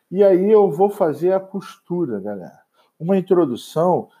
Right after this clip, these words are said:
é como se fosse uma colcha de patchwork, né? Uma colcha de retalhos. A gente começa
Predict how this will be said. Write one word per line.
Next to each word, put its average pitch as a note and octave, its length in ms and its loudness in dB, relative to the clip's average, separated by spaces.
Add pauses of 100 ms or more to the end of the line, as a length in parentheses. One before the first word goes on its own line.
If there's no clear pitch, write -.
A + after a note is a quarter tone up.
(100)
é C#3 80 -2
como F3+ 220 -4
se - 120 -18
fosse F#3 320 -4
uma C#3 200 -6
colcha E3 580 -4 (240)
de D3 140 -10
patchwork, F3 920 0 (360)
né? D3 340 0
Uma B2 200 -6
colcha E3 320 -8
de F3+ 120 -8
retalhos. C#3+ 800 -2 (300)
A D3+ 120 0
gente E3+ 300 -4
começa C3 720 -4